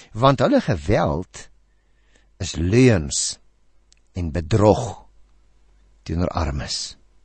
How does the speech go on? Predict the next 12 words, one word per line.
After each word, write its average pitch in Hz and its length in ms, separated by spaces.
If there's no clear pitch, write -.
Ek - 120
kom 143 140
nou 135 120
die 147 80
dag 127 160
'n 113 80
baie 123 300
ryk 117 300
persoon 113 480
te. 92 320
En, 101 300
eh, 98 260